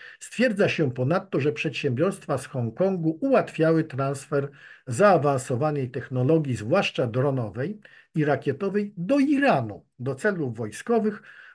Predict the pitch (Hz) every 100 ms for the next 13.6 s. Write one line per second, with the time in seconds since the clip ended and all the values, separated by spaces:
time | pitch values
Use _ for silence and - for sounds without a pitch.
0 | - 247 226 - - 160 127 - 190 180
1 | 156 240 - 135 147 147 143 131 - 160
2 | 147 127 - 135 143 139 - - 107 120
3 | 165 165 165 - - - 117 165 151 160
4 | 165 135 127 - 180 180 175 127 113 98
5 | - 147 139 120 113 113 110 - 110 -
6 | 107 98 101 _ _ _ _ _ _ 113
7 | 202 226 247 240 - 135 127 - - -
8 | - _ _ _ - - 92 107 185 185
9 | - 226 196 - 127 147 160 - 147 -
10 | - _ 123 131 165 - - 160 151 -
11 | - 214 170 110 127 131 127 - 123 117
12 | 139 139 131 - 117 117 147 135 139 117
13 | 120 113 104 92 82 90